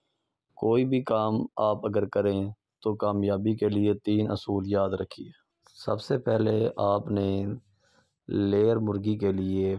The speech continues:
फिजिबिलिटी बनानी है। फिजिबिलिटी बनाने के बाद आपने एक अपना टारगेट सेट करना है, और तीसरा काम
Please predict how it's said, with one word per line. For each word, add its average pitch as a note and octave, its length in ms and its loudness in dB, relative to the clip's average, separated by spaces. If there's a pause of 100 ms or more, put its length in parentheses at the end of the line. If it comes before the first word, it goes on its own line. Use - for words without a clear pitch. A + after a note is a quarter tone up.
फिजिबिलिटी F#2+ 720 -2
बनानी G2+ 460 0
है। G#2+ 180 0 (840)
फिजिबिलिटी G#2 640 0
बनाने G2+ 360 0
के G#2+ 140 -2
बाद G2+ 400 0
आपने G2 480 -2 (300)
एक G2 300 -2
अपना G2 380 -4 (160)
टारगेट G2 440 -2 (140)
सेट G2+ 320 -4
करना G2 380 -2
है, G2+ 260 -2 (600)
और F#2+ 540 -2 (800)
तीसरा A#2 400 0
काम F#2+ 340 -2